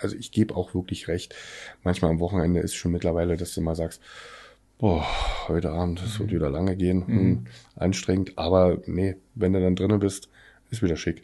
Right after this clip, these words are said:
Speaker 2: Gab's da schon mal so ein bisschen, äh, Konflikte? Also jetzt nicht Berufskonflikte, sondern eher so, dass du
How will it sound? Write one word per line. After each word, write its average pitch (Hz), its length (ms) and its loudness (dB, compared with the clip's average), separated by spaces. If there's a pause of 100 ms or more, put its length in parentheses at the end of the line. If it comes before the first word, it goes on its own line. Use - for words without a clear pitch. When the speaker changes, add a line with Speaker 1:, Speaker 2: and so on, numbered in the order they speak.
(220)
Speaker 2:
Gab's - 160 -4
da 127 100 0
schon 120 140 0
mal 120 100 4
so 110 80 2
ein 113 60 2
bisschen, 101 720 0
äh, 101 180 -6
Konflikte? 120 520 -4
Also 101 140 2
jetzt 101 180 0
nicht 117 140 0
Berufskonflikte, 123 760 -2
sondern 107 320 2
eher 117 360 4
so, 110 120 2
dass 104 220 -2
du 107 400 0